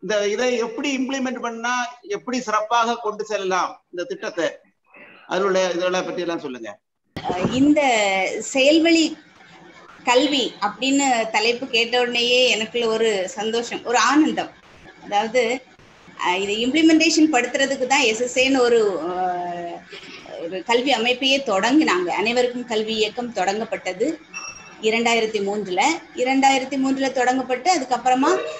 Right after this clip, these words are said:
Speaker 2: ஆ, நமக்கு அனைவருக்கும் கல்வி இயக்கத்தின் மூலமாக இந்த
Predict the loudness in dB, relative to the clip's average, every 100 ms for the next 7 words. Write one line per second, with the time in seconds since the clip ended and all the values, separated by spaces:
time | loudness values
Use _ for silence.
0 | -14 -8 -2 2 2 2 0 -2 2 4
1 | 4 2 0 0 0 -2 -2 0 0 2
2 | 0 -2 -2 0 2 0 0 -2 -4 -2
3 | 0 0 0 -2 0 2 2 2 0 0